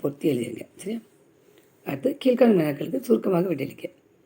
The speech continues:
பியூரிட்டானியர் என்போர் யார்? அவர்கள் இங்கிலாந்து விட்டு ஏன் வெளியேறினர்? பார்க்கலாமா ஆன்சர்? உங்க புக்கில் நூத்தி இருபத்தி ரெண்டாம் பக்கம் பாருங்க.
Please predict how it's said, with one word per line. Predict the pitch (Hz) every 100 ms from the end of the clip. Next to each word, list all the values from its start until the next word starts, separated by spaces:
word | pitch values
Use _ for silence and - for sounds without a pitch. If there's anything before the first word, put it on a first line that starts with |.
| _ _ _ _ _ -
பியூரிட்டானியர் | 247 311 302 262 175 160 196 170
என்போர் | 151 156 143
யார்? | 170 262 -
அவர்கள் | 156 151 160 170
இங்கிலாந்து | 277 285 202
விட்டு | 160 - 165
ஏன் | 269 262
வெளியேறினர்? | - - - - - -
பார்க்கலாமா | 175 214 233 208
ஆன்சர்? | 196 247 277 _ _ _ _ _ _ _ _ - - - _ _ - - - _ - -
உங்க | 202 185
புக்கில் | 175 180
நூத்தி | 180 185 180
இருபத்தி | 214 220
ரெண்டாம் | 196 160 139
பக்கம் | 151 147
பாருங்க. | 147